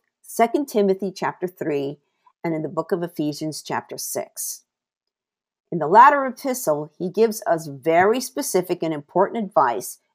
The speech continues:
if we, as Christians, are to survive to be able to do God's work in this world. Pay attention, my friend, for we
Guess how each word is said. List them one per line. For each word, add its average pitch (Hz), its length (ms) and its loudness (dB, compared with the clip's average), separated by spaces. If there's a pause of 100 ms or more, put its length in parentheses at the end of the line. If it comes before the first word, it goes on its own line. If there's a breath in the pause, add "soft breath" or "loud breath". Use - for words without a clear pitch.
(120)
if 156 220 -4
we, 240 440 -2 (140)
as 285 260 4
Christians, 165 760 0 (260)
are 160 100 2
to 156 160 -10
survive 214 680 4
to 170 100 -6
be 143 260 -6
able 190 280 4
to 190 100 -12
do 190 380 0 (100)
God's 240 380 4
work 185 500 2
in 170 220 0
this 156 240 -6
world. 139 460 0 (520)
Pay 196 160 10
attention, 185 480 2
my 147 160 -2
friend, 143 340 -10
for 139 160 -8
we 143 220 -8